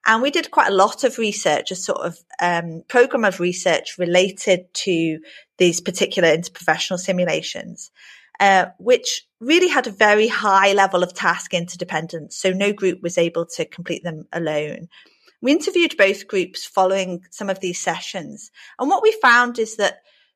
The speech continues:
they did all of what we hoped. They challenged stereotypes, you know, participating in these sims together. They promoted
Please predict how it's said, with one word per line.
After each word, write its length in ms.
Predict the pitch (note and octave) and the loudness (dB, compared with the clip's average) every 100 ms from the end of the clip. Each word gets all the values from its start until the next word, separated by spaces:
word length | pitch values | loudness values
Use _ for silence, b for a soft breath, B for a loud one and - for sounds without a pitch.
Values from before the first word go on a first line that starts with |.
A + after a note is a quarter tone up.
| - | -4
they 80 | G#3+ | -4
did 180 | A#3+ C4+ | 0 2
all 220 | B3+ D4 | 4 4
of 100 | B3 | 2
what 160 | C4 - | 2 0
we 120 | B3+ | -4
hoped. 340 | A3 A#3+ A#3 | 2 2 2
They 120 | G#3+ | -4
challenged 600 | G#3 - F3+ G3+ G#3+ A3 | -4 0 2 2 0 -6
stereotypes, 1120 | - G3+ G3+ G3+ G3+ G#3+ F#3+ F#3+ - - - - | -4 -2 0 -2 -4 0 2 0 -4 -12 -14 -8
you 80 | F#3+ | -2
know, 140 | F#3 | -2
participating 640 | F#3 G3 G3 F#3 - E3 | -2 -6 -6 -6 -2 0
in 100 | F#3 | -2
these 240 | F3+ F#3 F#3 | -8 -10 -6
sims 300 | F#3 F#3 F#3 | -6 -6 -12
together. 360 | F#3 F3+ F#3 | -6 -2 -2
They 220 | F3+ E3 - B B | -2 -2 -6 B B
promoted 600 | - G3+ G#3 A3 - A3 | -6 -2 0 0 0 0